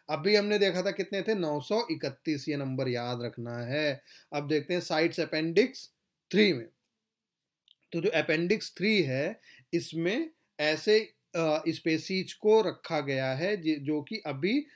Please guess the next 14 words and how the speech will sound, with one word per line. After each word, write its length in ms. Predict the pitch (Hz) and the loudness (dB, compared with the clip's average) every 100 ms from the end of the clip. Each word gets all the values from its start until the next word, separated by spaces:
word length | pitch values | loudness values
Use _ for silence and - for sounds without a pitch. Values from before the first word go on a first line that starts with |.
| _ | _
सुरक्षित 640 | - 170 160 - - 190 190 | 0 2 2 -2 0 0 0
हैं, 180 | 208 220 | -4 -4
इनके 280 | 175 160 | -4 -2
एक्सटिंक्शन 540 | 175 - 156 156 165 160 | -2 -2 -6 -4 -4 -4
का 120 | 185 | -4
कोई 380 | 175 151 160 170 | -4 2 4 4
खतरा 400 | 160 143 156 151 | 0 -4 -2 -2
नहीं 400 | 143 139 143 139 | -2 -2 -2 -2
है, 320 | 160 214 254 - _ 156 | -2 -4 -6 -16 _ 0
लेकिन 560 | 156 160 160 226 147 - _ 151 | 2 2 2 -2 -2 -6 _ -4
ये 160 | 185 | -2
किसी 340 | 214 185 - 196 | -2 -4 -6 -4
न 140 | 208 | -4
किसी 320 | 185 - 226 | -6 -4 -6